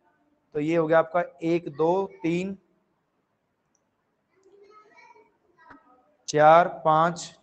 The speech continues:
छः, सात, आठ, नौ, दस, ग्यारह, ग्यारह जिले ऐसे हैं जो एक नवंबर को बने हैं। नवंबर के महीने में सबसे ज्यादा बने हैं, या तो नवंबर में, जनवरी में, अगस्त में, जुलाई में वैसे तो हैं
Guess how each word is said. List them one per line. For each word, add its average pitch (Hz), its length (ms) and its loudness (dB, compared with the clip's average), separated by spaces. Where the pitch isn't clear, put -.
छः, 165 460 -8
सात, 160 560 0
आठ, 151 280 2
नौ, 151 420 -6
दस, 156 360 -2
ग्यारह, 156 440 0
ग्यारह 151 360 0
जिले 170 260 -4
ऐसे 170 240 -2
हैं 165 200 -8
जो 170 240 -8
एक 170 200 -2
नवंबर 165 320 -6
को 165 140 -4
बने 143 220 -6
हैं। 110 180 -18
नवंबर 175 380 -4
के 185 120 -4
महीने 165 240 -6
में 170 80 -6
सबसे 170 220 -10
ज्यादा 160 260 0
बने 156 220 -8
हैं, 175 260 -8
या 151 100 -2
तो 170 100 -6
नवंबर 165 380 2
में, 190 320 -2
जनवरी 165 440 -2
में, 190 220 -8
अगस्त 160 400 -2
में, 143 240 -8
जुलाई 160 340 6
में 185 120 -4
वैसे 185 280 -2
तो 202 120 -4
हैं 190 520 -8